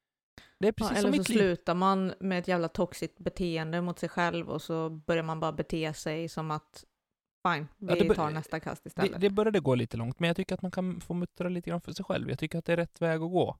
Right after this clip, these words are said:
Speaker 1: om man ska hålla på.
Speaker 2: En annan kalkon, om man får ta en till.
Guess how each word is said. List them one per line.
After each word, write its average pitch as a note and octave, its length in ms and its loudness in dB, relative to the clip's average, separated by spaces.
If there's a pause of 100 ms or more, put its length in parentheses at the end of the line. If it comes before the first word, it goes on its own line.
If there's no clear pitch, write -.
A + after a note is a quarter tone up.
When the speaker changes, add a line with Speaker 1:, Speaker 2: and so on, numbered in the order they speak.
(100)
Speaker 1:
om D3+ 200 0
man D3 180 2
ska - 160 -2
hålla D3 220 2
på. - 240 0 (1200)
Speaker 2:
En A#3 140 4
annan C4+ 380 4
kalkon, B3+ 840 0 (300)
om G3 120 -2
man G3 140 2
får F#3+ 100 -4
ta G#3 240 2
en E3+ 160 -2
till. F#3+ 380 -4